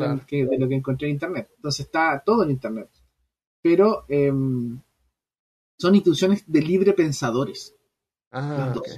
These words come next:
Speaker 2: Entonces, obviamente, si tú ves que una, un miembro que por mucho grado que tenga, ¿cierto? O que son maestros o que tienen cierta antigüedad,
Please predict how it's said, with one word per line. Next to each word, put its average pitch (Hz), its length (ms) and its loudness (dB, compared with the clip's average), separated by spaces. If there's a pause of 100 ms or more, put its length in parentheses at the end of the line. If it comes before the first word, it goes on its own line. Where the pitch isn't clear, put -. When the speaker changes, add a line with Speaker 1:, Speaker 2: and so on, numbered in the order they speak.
(720)
Speaker 2:
Entonces, 165 240 0 (260)
obviamente, 131 580 -2
si 123 280 -10
tú 135 160 0
ves 156 200 -2
que 151 120 -2
una, 151 180 0
un 139 300 0
miembro 139 400 2
que 110 320 0
por 104 160 -2
mucho 139 600 2
grado 123 380 0
que 113 80 -4
tenga, 107 460 -6 (480)
¿cierto? 127 420 -4
O 92 540 -6
que - 80 -20
son 123 220 -4
maestros 127 640 -6
o 117 120 -2
que 113 120 -8
tienen 123 340 -4 (300)
cierta 135 220 -6
antigüedad, 131 760 0